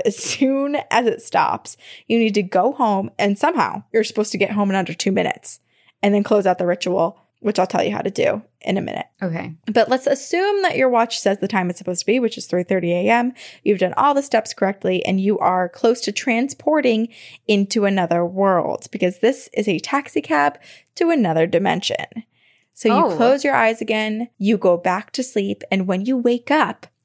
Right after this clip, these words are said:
Speaker 1: someone else will be in the cab with you. A driver, a hooded man will be
Speaker 2: Mm.
Speaker 1: in that driver's seat.
Speaker 2: Oh, I just
Speaker 1: And
Speaker 2: got
Speaker 1: you'll find
Speaker 2: chills.
Speaker 1: yourself on a highway.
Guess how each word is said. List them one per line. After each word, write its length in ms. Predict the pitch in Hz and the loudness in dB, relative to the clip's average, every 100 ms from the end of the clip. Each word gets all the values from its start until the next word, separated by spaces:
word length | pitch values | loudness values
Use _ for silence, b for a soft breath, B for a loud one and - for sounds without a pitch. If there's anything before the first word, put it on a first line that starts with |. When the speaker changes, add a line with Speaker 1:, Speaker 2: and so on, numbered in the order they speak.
| - | -12
Speaker 1:
someone 320 | - 247 254 | -2 0 2
else 180 | 220 - | 2 0
will 60 | |
be 120 | 196 185 | -2 0
in 80 | |
the 60 | 170 | -2
cab 280 | - 196 190 | -2 -2 -2
with 100 | - | -4
you. 140 | - - 226 - | -4 -4 -6 -4
A 80 | |
driver, 640 | 175 196 202 208 160 - - b b b - | -2 2 4 4 0 -2 -6 b b b 0
a 120 | 196 | 0
hooded 540 | 190 - 240 247 233 214 | 0 0 2 2 0 0
man 520 | 190 185 175 139 151 302 | 0 0 0 -2 -4 -2
will 140 | 170 | -2
be 320 | 247 - - | 0 0 0
Speaker 2:
Mm. 160 | 277 208 - - | -2 -6 -8 -2
Speaker 1:
in 200 | 180 180 | -2 0
that 220 | 180 - | -2 -2
driver's 400 | 185 139 107 - | -2 -2 -4 -8
seat. 400 | - - - - B B B 240 | -8 -8 -8 -12 B B B -6
Speaker 2:
Oh, 40 | |
I 40 | |
just 120 | 208 202 | -2 2
Speaker 1:
And 80 | |
Speaker 2:
got 60 | 196 | 2
Speaker 1:
you'll 120 | 202 | 2
find 360 | 202 214 233 262 | 2 2 2 2
Speaker 2:
chills. 160 | 262 | 0
Speaker 1:
yourself 500 | - 196 175 190 - _ - | 0 2 2 0 -8 _ -2
on 180 | 175 | 0
a 60 | - | 0
highway. 840 | 196 - 196 170 - - - - | -2 -2 0 0 -2 -4 -6 -12